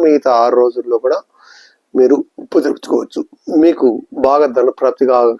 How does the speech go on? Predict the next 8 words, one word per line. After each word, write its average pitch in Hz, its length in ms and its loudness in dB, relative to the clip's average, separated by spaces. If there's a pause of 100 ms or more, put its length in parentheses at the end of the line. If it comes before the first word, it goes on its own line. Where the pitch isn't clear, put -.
కలవాలంటే, 117 560 2 (1700)
ఇంట్లో 147 320 2
వాస్తు 120 320 0
దోషాలు 120 300 0 (100)
పోవాలంటే 120 480 0 (560)
ఉప్పు - 280 -6
కొద్దిగా 117 300 4
తీసుకొని 139 380 -4